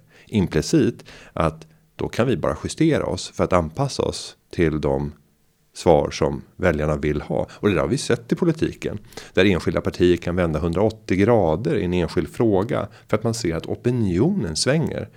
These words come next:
Och drömmen om den kortsiktiga makten är större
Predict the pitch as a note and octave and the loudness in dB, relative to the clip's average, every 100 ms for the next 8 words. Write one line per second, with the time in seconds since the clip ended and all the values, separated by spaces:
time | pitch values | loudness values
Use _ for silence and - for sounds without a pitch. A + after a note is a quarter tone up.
0 | - - _ _ _ _ G#2+ G2+ G2+ - | -20 -20 _ _ _ _ 0 0 0 -4
1 | G2 F#2 A#2 B2 B2 A2 G#2 G2 G2+ - | -4 2 4 4 2 0 0 0 -4 -2
2 | G#2 G2 - B2 - - C#3 - G#2 B2 | -2 -2 2 0 2 -4 -4 -2 0 0
3 | C#3+ - F2 F2 - - B2 G#2+ E2 D#2 | 0 -4 -4 -4 -4 2 4 4 2 0